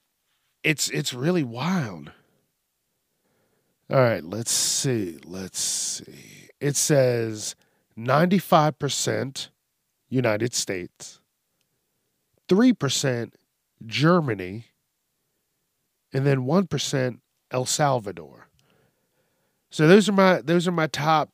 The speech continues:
three, uh, geographic locations <laughs> that are listening to my podcast. And not once, uh, did I think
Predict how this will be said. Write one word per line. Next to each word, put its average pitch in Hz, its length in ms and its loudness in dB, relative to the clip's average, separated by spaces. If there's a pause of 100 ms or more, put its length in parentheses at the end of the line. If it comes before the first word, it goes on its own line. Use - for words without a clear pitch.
three, 135 720 0 (1400)
uh, 98 580 -12 (460)
geographic 143 800 2
locations 117 1040 -4 (340)
<laughs> - 540 -4
that 196 460 0 (580)
are 160 200 0
listening 165 420 0
to 160 100 -2
my 135 160 -2
podcast. 104 720 -6 (880)
And 139 160 -2
not 165 200 4
once, 160 680 2 (920)
uh, 104 340 -8 (300)
did 131 160 0
I 127 120 4
think 139 540 -4